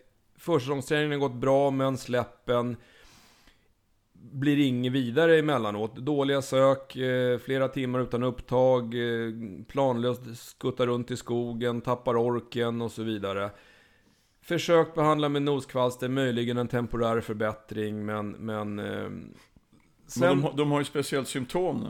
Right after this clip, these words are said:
Speaker 2: då. Men
Speaker 1: Ja, därför att vad Husse beskriver här är ett vi-, vitt skumaktigt slem som, som jag antar att de får då i munnen.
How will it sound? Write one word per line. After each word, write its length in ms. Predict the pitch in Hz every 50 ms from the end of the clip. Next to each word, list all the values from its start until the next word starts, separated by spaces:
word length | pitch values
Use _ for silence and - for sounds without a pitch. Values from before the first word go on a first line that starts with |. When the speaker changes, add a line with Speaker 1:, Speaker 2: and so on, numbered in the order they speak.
| -
Speaker 2:
då. 100 | 110 - - -
Men 180 | - 156 156 170
Speaker 1:
Ja, 380 | 185 180 151 110 90 - - - -
därför 320 | 98 147 160 160 156 160 170
att 160 | 170 165 165
vad 200 | 143 165 170 170
Husse 280 | 185 185 160 - 196 180
beskriver 500 | 180 175 - - 151 135 127 123 127 127
här 380 | 120 117 117 117 117 110 -
är 200 | 104 113 110 110 110
ett 120 | 110 -
vi-, 460 | 113 117 117 123 143 151 147 - - - -
vitt 680 | 123 123 131 160 147 - - _ _ - - - - -
skumaktigt 1300 | - - - - - _ _ _ - - 170 147 123 113 113 110 - 127 - - - - - 127 127 -
slem 760 | - - - - - 160 170 185 151 98 90 98 107 117 120 -
som, 720 | - - - - - - 123 120 117 117 117 80 71 117
som 220 | 113 - - 120 120
jag 100 | 120 117
antar 220 | 110 98 107 107
att 80 | 107 -
de 500 | 113 110 110 110 110 107 110 113 107 110
får 300 | - - - 113 110 110
då 340 | 107 104 104 104 101 87 -
i 300 | 71 110 117 110 107 - -
munnen. 520 | 117 113 107 101 98 98 101 107 123 123